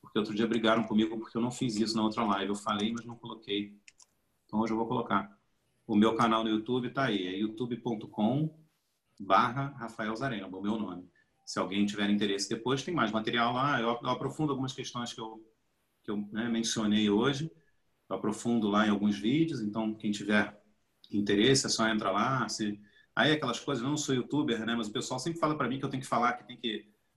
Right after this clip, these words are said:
ativar, clicar, clica aqui, ativa o sininho pra você receber as notificações. Eu não sou youtuber, eu não <laughs> fa-,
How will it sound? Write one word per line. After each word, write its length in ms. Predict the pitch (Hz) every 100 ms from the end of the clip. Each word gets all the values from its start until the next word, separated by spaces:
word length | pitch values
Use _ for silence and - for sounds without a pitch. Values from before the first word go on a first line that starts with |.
| _
ativar, 380 | 101 101 101 110
clicar, 440 | 120 - 127 113 -
clica 220 | 165 165
aqui, 400 | 165 175 175 131
ativa 420 | 104 - 156 147
o 120 | 147 135
sininho 720 | - 123 160 165 139 107 101 - _
pra 80 | -
você 180 | 117 143
receber 400 | 139 135 131 131
as 80 | 139
notificações. 420 | 139 - 113 147
Eu 60 | 170
não 80 | 160
sou 160 | 156
youtuber, 260 | 139 147 151
eu 60 |
não 100 | 156
<laughs> 0 |
fa-, 340 | 151 - 190